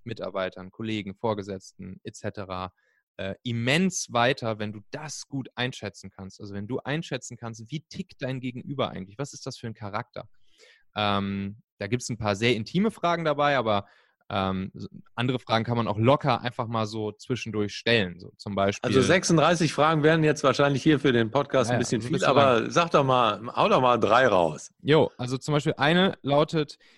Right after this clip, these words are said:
Speaker 1: „Wenn du unter allen Menschen auf der Welt wählen könntest, wen würdest du gerne einmal zum Essen einladen?“ Das ist so eine Frage, die da drin
Speaker 2: Ah,
Speaker 1: vorkommt.
Speaker 2: okay. Cool.
Speaker 1: Oder eine andere
Speaker 2: Dann gebe ich
Speaker 1: Fra-
Speaker 2: direkt mal an dich weiter. Und,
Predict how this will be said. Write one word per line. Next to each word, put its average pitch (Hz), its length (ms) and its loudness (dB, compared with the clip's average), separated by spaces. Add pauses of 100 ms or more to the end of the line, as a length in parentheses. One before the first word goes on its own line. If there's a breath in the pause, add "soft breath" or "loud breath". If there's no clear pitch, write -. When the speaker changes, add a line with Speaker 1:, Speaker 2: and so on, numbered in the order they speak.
(160 soft breath)
Speaker 1:
„Wenn 151 180 0
du 185 100 2
unter 180 240 -2
allen 208 300 0
Menschen 202 380 -2
auf - 160 -6
der 139 180 -2
Welt 170 400 0
wählen 151 520 0
könntest, 127 440 -6 (100)
wen 226 280 0
würdest 190 340 0
du 156 80 -6
gerne 143 340 -2
einmal 131 360 -4
zum - 240 -12
Essen 117 340 -8
einladen?“ 92 580 -10 (460)
Das 101 140 -16
ist 107 100 -18
so 95 100 -10
eine 92 220 -12
Frage, 90 320 -12
die 92 100 -18
da 92 120 -16
drin - 160 -12
Speaker 2:
Ah, 123 160 0
Speaker 1:
vorkommt. 98 100 -4 (160)
Speaker 2:
okay. - 20 -14 (600 soft breath)
Cool. 120 260 -6 (120)
Speaker 1:
Oder 110 680 -2
eine 104 160 -6
andere 151 240 -4
Speaker 2:
Dann 92 80 -8
gebe 131 160 0
ich 131 60 2
Speaker 1:
Fra- 127 40 4
Speaker 2:
direkt 127 220 2
mal 135 140 0
an 123 100 0
dich 160 160 4
weiter. 110 400 4
Und, 175 320 -2